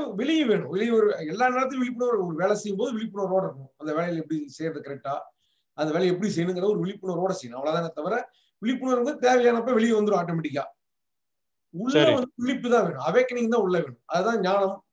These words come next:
Speaker 1: அப்படின்னு நம்ம சொல்றோம், நம்ம புரிதல்னு சொல்றோம் நாம.
Speaker 2: சரிங்க.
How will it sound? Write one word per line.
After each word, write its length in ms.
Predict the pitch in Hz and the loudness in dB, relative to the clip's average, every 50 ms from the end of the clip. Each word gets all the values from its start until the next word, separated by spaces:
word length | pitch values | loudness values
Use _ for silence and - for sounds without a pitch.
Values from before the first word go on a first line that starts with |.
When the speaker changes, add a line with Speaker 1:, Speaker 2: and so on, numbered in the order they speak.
| _ _ | _ _
Speaker 1:
அப்படின்னு 280 | 170 165 160 185 175 | -6 -4 -2 -2 -4
நம்ம 120 | 139 127 - | -4 -6 -8
சொல்றோம், 240 | 131 127 123 107 107 | -10 -10 -10 -12 -16
நம்ம 180 | 104 107 - _ _ | -20 -20 -20 _ _
புரிதல்னு 440 | 190 202 190 208 208 208 196 160 | -4 0 2 2 2 2 0 -4
சொல்றோம் 260 | 143 131 113 113 113 104 | -4 -8 -10 -10 -12 -14
நாம. 120 | 101 - _ _ _ _ _ _ _ _ _ _ _ _ _ _ _ _ _ _ _ _ _ _ _ _ _ _ _ _ - | -16 -18 _ _ _ _ _ _ _ _ _ _ _ _ _ _ _ _ _ _ _ _ _ _ _ _ _ _ _ _ -14
Speaker 2:
சரிங்க. 720 | - - 131 123 117 117 - - 101 98 98 95 92 | -6 -4 -2 -2 -2 -2 -4 -8 -12 -14 -14 -18 -20